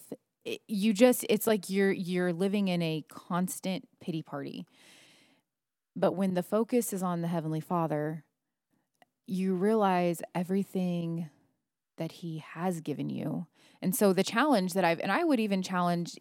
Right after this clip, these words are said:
even those that are listening right now, I would even challenge you to do this, to start a thankfulness journal.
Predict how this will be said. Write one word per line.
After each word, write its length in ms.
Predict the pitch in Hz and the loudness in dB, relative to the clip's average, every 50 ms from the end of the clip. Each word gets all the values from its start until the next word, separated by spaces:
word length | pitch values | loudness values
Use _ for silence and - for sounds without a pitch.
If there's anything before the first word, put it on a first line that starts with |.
| _ - | _ -6
even 240 | 190 180 185 185 170 | -4 -2 -2 2 4
those 240 | 165 170 170 156 | 4 4 4 4
that 120 | - 165 156 | 2 0 2
are 100 | 156 156 | 2 2
listening 360 | 160 165 - - 170 160 160 | 0 -2 -4 -4 -6 -6 -4
right 180 | 156 156 - - | -4 -6 -6 -6
now, 220 | 160 151 151 156 - | -6 -6 -6 -4 -4
I 80 | - | -2
would 120 | 180 196 208 | -2 -2 -2
even 180 | 214 208 208 | -2 -2 -4
challenge 380 | 190 - 180 160 165 170 165 156 | -4 -4 -6 -4 -4 -4 -4 -4
you 80 | 165 160 | -4 -2
to 120 | 151 156 | -2 -2
do 140 | 143 143 151 | -2 -2 0
this, 360 | 151 156 156 165 - - - - - - - - - - - - - - - _ _ _ _ _ _ _ - | 0 0 0 0 -2 -10 -14 -16 -20 -20 -20 -20 -20 -20 -20 -20 -20 -20 -20 _ _ _ _ _ _ _ -12
to 420 | - 208 196 185 185 185 180 - - | -6 -4 -2 0 0 -2 -2 -4 -6
start 500 | - - - - - 185 175 185 214 226 - _ - | -8 -10 -10 -2 0 2 4 4 2 2 -2 _ -6
a 60 | 202 | -6
thankfulness 640 | - - 185 175 170 - - 170 170 170 170 - - | -2 0 0 0 0 -2 -4 -2 -2 -2 -2 -4 -4
journal. 440 | - 160 160 165 - - - 190 | -4 -4 -4 -4 -4 -6 -6 -8